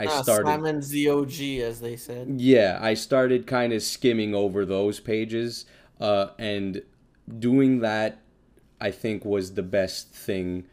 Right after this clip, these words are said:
Speaker 1: for me personally, because it really, it, it, it didn't bog down the pacing as much. Uh, in the middle, like you were saying, you know, maybe the travel is what,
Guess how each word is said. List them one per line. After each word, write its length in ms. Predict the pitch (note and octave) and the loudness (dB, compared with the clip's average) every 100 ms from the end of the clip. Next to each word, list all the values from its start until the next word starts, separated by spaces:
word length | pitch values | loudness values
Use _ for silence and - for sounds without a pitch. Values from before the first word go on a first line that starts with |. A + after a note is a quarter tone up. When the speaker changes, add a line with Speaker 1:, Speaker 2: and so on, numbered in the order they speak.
| _ _ _ _ | _ _ _ _
Speaker 1:
for 140 | F#2+ | -6
me 200 | F#2+ G2 | -4 -4
personally, 680 | - G2+ F#2+ - A2+ A2+ B2 | -4 -4 -4 -6 -4 -2 -2
because 920 | G#2+ F#2 - F#2 F2+ F2+ F2 - - _ _ _ _ _ _ _ _ - _ | -4 -8 -6 -6 -4 -4 -6 -10 -16 _ _ _ _ _ _ _ _ -20 _
it 240 | A2+ G#2+ F2+ | -4 -4 -4
really, 340 | A2+ A#2 A2+ G2 - | 0 0 0 -2 -2
it, 180 | A2+ G#2+ | -2 0
it, 220 | A2 G#2+ | -2 -2
it 100 | A2 | -6
didn't 200 | A2+ G#2 | -4 -4
bog 320 | F#2 G2 F#2+ | 0 0 0
down 300 | F2+ F#2 F2+ | -4 -4 -4
the 80 | F2 | -6
pacing 380 | F#2 F#2 F2+ E2+ | -6 -6 -6 -10
as 120 | E2+ | -8
much. 320 | F2+ E2+ - - - _ - | -8 -10 -10 -20 -20 _ -6
Uh, 300 | G#2 F#2+ F#2 - | -2 -2 -2 -2
in 200 | B2 B2+ | 2 4
the 80 | B2 | 4
middle, 420 | A2+ A#2+ A#2 A2 | 4 2 4 4
like 240 | G2+ F#2+ G#2+ | 2 0 -2
you 60 | |
were 100 | F#2+ | -4
saying, 360 | F2+ A2 G2+ F#2+ | -4 -6 -4 -4
you 80 | F#2+ | -2
know, 100 | F#2+ | -2
maybe 200 | F#2 F#2 | -4 -4
the 100 | F2+ | -6
travel 560 | - F#2+ F#2 F#2+ G#2+ | -6 -4 -4 -2 -2
is 120 | G#2 G2+ | -2 -4
what, 180 | G#2+ | -6